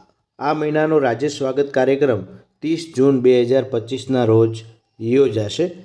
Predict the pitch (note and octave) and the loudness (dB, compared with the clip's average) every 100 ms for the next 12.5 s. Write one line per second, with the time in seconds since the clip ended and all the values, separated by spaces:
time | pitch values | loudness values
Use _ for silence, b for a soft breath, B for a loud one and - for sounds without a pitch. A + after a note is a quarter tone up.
0 | _ - C#3 C3+ C3+ B2+ C3 D3 - - | _ -2 0 2 2 2 0 -2 -6 -18
1 | - A2+ A#2 F#2+ E2 - _ _ _ _ | -8 -4 -2 -2 -6 -18 _ _ _ _
2 | G#2+ G#2 F2+ D#2+ - _ _ _ _ _ | -12 -10 -10 -12 -16 _ _ _ _ _
3 | _ _ _ _ _ _ b b b b | _ _ _ _ _ _ b b b b
4 | - A2 A2 A2+ A#2+ C#3+ D#3 D3+ C#3+ C#3 | -6 -2 0 -2 0 2 4 2 0 2
5 | D3+ D3+ - A2+ A#2+ C#3+ C#3 C3 - C#3 | 2 2 -4 -4 2 4 4 2 -4 -2
6 | C3 A#2+ A#2+ C#3+ C3+ G2+ - B2+ B2+ - | 0 0 -2 -2 -2 -6 -4 0 0 2
7 | C#3 C#3 C3+ B2+ B2+ C3+ C3+ C3+ - A#2+ | 0 0 2 0 0 -2 -2 -4 -4 -2
8 | B2+ A2 B2 A#2+ C3+ C#3 C3 A2 A2 B2 | 0 -2 -2 -2 2 2 0 -4 -2 -2
9 | - A2 C#3+ C#3 C3+ C3 B2+ B2+ - _ | -4 -4 0 0 2 0 -2 -4 -18 _
10 | _ _ _ _ _ - B2+ A#2+ C#3 B2 | _ _ _ _ _ -10 -6 -2 -2 -2
11 | A2+ B2+ B2+ A2 G#2+ A2+ A#2 A#2 - G#2+ | -6 -4 -2 -2 -2 -2 -6 -8 -8 -2
12 | A2 A2 G#2 D3+ F3 | 2 2 0 -2 -4